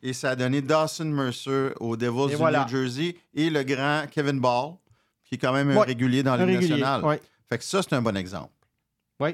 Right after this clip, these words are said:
Speaker 2: Ball, un genre de, de Mailloux.
Speaker 1: Mais surtout
Speaker 2: Euh,
Speaker 1: Dawson
Speaker 2: ouais.
Speaker 1: Mercer. Là, qui
Speaker 2: Surtout Dawson Mercer.
Speaker 1: Parce qu'ils se sont retrouvés avec
Speaker 2: Parce
Speaker 1: un
Speaker 2: qu'ils se sont
Speaker 1: choix dans
Speaker 2: retrouvés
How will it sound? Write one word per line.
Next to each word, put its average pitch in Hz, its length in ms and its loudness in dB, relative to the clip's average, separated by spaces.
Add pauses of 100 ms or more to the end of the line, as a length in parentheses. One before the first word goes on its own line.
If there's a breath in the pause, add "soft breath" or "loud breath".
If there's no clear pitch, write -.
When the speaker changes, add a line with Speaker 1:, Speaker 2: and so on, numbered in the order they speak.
Speaker 2:
Ball, 156 380 0
un 139 160 0
genre 147 280 0
de, 127 400 0
de 117 540 -4
Mailloux. 131 460 -4
Speaker 1:
Mais 110 100 -6
surtout 131 300 -8
Speaker 2:
Euh, 135 40 -4
Speaker 1:
Dawson 113 360 -4
Speaker 2:
ouais. 113 80 -8
Speaker 1:
Mercer. 107 340 -8 (160)
Là, 117 140 -14
qui - 180 -18
Speaker 2:
Surtout 160 460 -6
Dawson 143 300 0
Mercer. 131 340 -4 (180)
Speaker 1:
Parce 117 140 -6
qu'ils - 80 -14
se - 60 -10
sont 143 80 -4
retrouvés 127 260 -4
avec 156 80 -4
Speaker 2:
Parce 151 140 0
Speaker 1:
un - 20 -4
Speaker 2:
qu'ils - 60 -6
se - 40 -6
sont 208 80 2
Speaker 1:
choix 165 80 4
dans 151 120 0
Speaker 2:
retrouvés 135 100 0